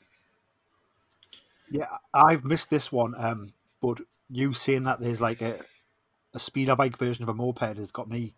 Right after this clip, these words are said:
wanting to go and watch this T V spot right now. That sounds fascinating.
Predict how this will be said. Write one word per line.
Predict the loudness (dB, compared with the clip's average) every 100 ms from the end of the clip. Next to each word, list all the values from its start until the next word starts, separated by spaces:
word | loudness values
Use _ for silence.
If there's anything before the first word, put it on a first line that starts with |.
| _ _ _
wanting | -8 -6 -6
to | -6
go |
and | -6 -6
watch | -8 -6
this | -8 -8
T | -4 -4
V | -4
spot | -4 -6 -6
right | -8
now. | -2 0 0 -6 -18 _ _ _ _ _ -14
That | -10
sounds | -2 -2 0
fascinating. | -2 -2 -2 -8 -10